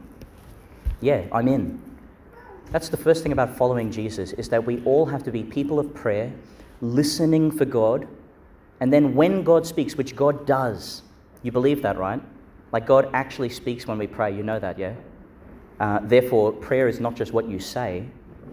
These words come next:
It's all the time that you're not speaking, but you're listening very keenly. "God, what do you actually want from me?"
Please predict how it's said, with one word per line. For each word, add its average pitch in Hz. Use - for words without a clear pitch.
It's -
all 143
the 127
time 123
that 113
you're 113
not 120
speaking, 85
but 104
you're 107
listening 110
very 113
keenly. 98
"God, 127
what 147
do 139
you 139
actually 127
want 110
from 95
me?" 85